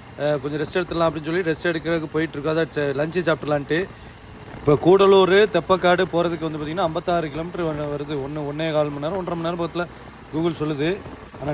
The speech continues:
டிராஃபிக் தான் படு பயங்கரமா இருக்குங்க. இந்த இடத்துல போறதே பெருங்கஷ்டமா இருக்கு. ஒரு சில இடத்துல தாங்க ரோடு நல்லா இருக்கு. அதுக்கப்புறம் போக போக பார்த்தீங்கன்னா ரொம்ப மோசமா தான் ஆயிட்டு இருக்கு.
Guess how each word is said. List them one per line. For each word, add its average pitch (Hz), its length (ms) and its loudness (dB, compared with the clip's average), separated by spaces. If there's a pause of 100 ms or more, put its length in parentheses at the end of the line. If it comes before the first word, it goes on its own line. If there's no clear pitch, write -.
டிராஃபிக் 165 400 4
தான் 175 120 -2
படு 147 200 -2
பயங்கரமா 170 480 2
இருக்குங்க. 151 300 -2
இந்த 135 120 -2
இடத்துல 160 280 -4
போறதே 156 400 0
பெருங்கஷ்டமா 147 520 -2
இருக்கு. 131 260 -2 (340)
ஒரு 226 280 4
சில 220 260 4
இடத்துல 202 260 2
தாங்க 202 200 2
ரோடு 190 260 0
நல்லா 196 300 -2
இருக்கு. 196 400 -2
அதுக்கப்புறம் 175 400 -6
போக 175 220 -4
போக 175 200 -6
பார்த்தீங்கன்னா 170 400 -6
ரொம்ப 160 380 -6
மோசமா 165 320 -6
தான் 165 160 -2
ஆயிட்டு 156 180 -8
இருக்கு. 165 240 -6